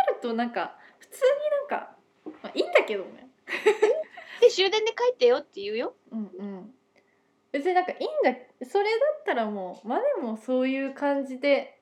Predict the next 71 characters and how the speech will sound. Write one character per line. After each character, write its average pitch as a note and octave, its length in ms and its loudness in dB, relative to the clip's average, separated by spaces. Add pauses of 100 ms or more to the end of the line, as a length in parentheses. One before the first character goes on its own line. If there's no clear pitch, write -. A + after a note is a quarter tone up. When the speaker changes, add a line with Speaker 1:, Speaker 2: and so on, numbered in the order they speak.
Speaker 1:
行 C4 140 -8
く G4+ 140 2
ん E4+ 80 -4
だ D4+ 80 2
っ D4+ 160 -4
た F#4 120 6
ら、 F4 440 -2
相 C#4 240 2
手 C#4+ 120 -2
か A3+ 140 -4
ら A3+ 120 -4
そ A#3+ 160 -4
う A#3+ 40 2
い A#3+ 40 2
う A#3+ 40 -4
感 B3 180 -2
じ A#3+ 40 -12
で B3 100 -4
見 A#3+ 120 -2
ら C#4+ 140 2
れ B3+ 100 -4
て A3 160 -8
も、 A3+ 320 -8
Speaker 2:
あ、 D4+ 100 4
Speaker 1:
て G#3+ 80 -4
か、 - 40 0
Speaker 2:
そ A#4 60 2
う - 20 2
そ G#4 140 -6
う F#4 40 -4
そ - 80 -14 (280)
う。 - 20 -6
Speaker 1:
ウ - 20 -6
ィ E4+ 200 0
ン - 20 -2
ウ F#4+ 40 -2
ィ - 20 -2
ン。 - 0 -
Speaker 2:
私 G4+ 40 -4
だ G4+ 80 2
っ G#4 40 0 (320)
た F4 80 -8
ら B3+ 220 0 (460)
飲 E4 200 -6
ん C#4+ 40 -10
で B3+ 120 -8
く B3 120 -6
れ B3+ 120 2
る D4+ 100 -8
っ - 40 -14
て、 - 200 -14
ま A3 180 -4
あ、 G3 80 -4
思 A3+ 160 0
わ C4+ 160 6
れ C#4+ 100 -4
る A3 100 -6
こ - 160 -12
と A#3+ 160 -4
は - 100 -12
し - 120 -20
て G3 160 -6
る - 100 -4
よ。 - 60 -8
Speaker 1:
え、 - 120 -18
で D4+ 80 -2
も B3+ 80 -4
さ、 A#3 140 -10
そ - 160 0
れ D#5 100 6
で E5+ 60 -4